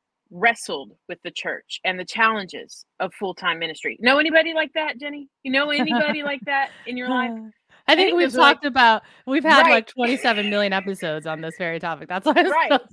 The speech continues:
Speaker 2: excited.
Speaker 1: Right. I love this because she's known for her black boxes of hard truth on social media for the church and church leaders. And I'm, I'm gonna want her to describe that phrase, her black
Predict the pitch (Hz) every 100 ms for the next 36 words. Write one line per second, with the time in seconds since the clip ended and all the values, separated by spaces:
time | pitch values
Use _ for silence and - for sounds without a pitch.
0 | _ 247 247 247 262 190 - _ _ _
1 | _ _ _ _ _ 240 240 277 294 269
2 | 233 - 247 247 - 247 214 233 262 285
3 | 269 226 214 196 202 214 202 180 175 190
4 | 175 170 175 190 208 - 220 185 - 170
5 | - 175 165 180 165 156 151 151 180 -
6 | - _ _ 196 175 - - 196 196 -
7 | 175 170 185 175 180 165 175 202 233 254
8 | 269 254 294 240 214 185 196 180 170 -
9 | - 175 165 160 160 - - 175 120 87
10 | - 185 196 170 165 165 170